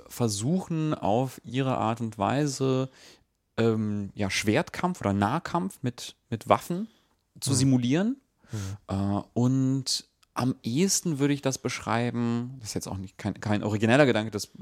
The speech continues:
Speaker 1: haben auch schon andere Leute vor mir gesagt, als so eine Art Rhythmus, also eine Art Rhythmuskampf. Ähm, weil die Gegner in den Souls-Spielen haben quasi alle ihren eigenen Rhythmus, wie sie zuschlagen.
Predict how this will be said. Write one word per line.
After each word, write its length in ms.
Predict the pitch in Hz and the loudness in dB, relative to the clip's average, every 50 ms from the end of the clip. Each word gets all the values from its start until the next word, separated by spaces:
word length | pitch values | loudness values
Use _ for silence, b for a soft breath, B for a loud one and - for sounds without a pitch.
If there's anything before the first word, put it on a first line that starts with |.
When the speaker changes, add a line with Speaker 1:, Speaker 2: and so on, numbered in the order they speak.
| - | -10
Speaker 1:
haben 200 | - - 104 104 | -6 -4 -2 0
auch 100 | 87 90 | 0 0
schon 120 | 113 - - | 0 0 0
andere 220 | 110 131 131 117 | 0 2 2 2
Leute 200 | 110 98 98 101 | 2 0 0 0
vor 80 | 104 143 | 0 0
mir 100 | 151 120 | 2 2
gesagt, 220 | 107 110 110 B B B B B B | 2 0 -2 B B B B B B
als 200 | - 113 113 - | 0 0 2 2
so 60 | 131 | 2
eine 120 | 127 120 - | 4 4 4
Art 240 | 113 - 104 - | 2 0 0 2
Rhythmus, 580 | 127 110 - - 127 117 110 - - - - _ _ - | 2 2 4 4 4 4 4 2 0 -2 -4 _ _ -8
also 140 | 113 107 | -4 -2
eine 80 | 113 80 | 0 0
Art 180 | - 101 101 98 | 0 0 2 2
Rhythmuskampf. 800 | 123 135 - 107 98 - - - - - 69 67 - - - - _ _ b b b b b b b b - | 2 4 4 2 0 0 -2 -6 -8 -8 -10 -10 -14 -18 -20 -20 _ _ b b b b b b b b -4
Ähm, 460 | 98 92 92 92 90 90 90 90 87 | -2 0 0 0 0 0 -2 0 2
weil 400 | 90 101 98 101 101 104 104 104 - B B B B B B B B B _ _ _ _ _ _ _ _ _ | 4 4 6 8 8 6 6 4 2 B B B B B B B B B _ _ _ _ _ _ _ _ _
die 400 | - 113 110 - - - 120 110 | -14 -14 -14 -8 -4 -4 -2 0
Gegner 380 | 101 123 156 180 170 151 135 127 | 2 2 2 2 4 2 2 2
in 80 | 98 117 | 2 2
den 140 | 117 107 104 | 0 0 0
Souls-Spielen 800 | - - - 117 139 156 151 - - - 120 120 120 113 113 110 | 0 0 2 4 4 2 2 -2 -4 -4 0 0 2 2 2 0
haben 280 | 107 107 107 107 107 107 | 2 2 2 0 0 -2
quasi 320 | - 107 104 104 101 - | -2 -2 -2 -2 -4 -4
alle 180 | - - 120 131 | -2 0 0 0
ihren 300 | 95 104 113 110 - - | 2 0 0 -2 -4 -4
eigenen 600 | - 98 117 127 131 123 120 113 113 113 110 110 - _ _ - | -2 0 0 2 2 2 2 2 2 0 0 -2 -6 _ _ -6
Rhythmus, 520 | 107 101 147 - - - 151 147 143 - | -2 0 0 0 0 0 -2 -2 -2 -2
wie 100 | 117 110 | -4 -4
sie 140 | 104 107 101 | -4 -4 -6
zuschlagen. 840 | - - - 170 202 220 - - 156 151 156 175 185 185 185 196 | -4 -4 -2 0 0 0 2 2 2 2 2 0 -4 -4 -4 -6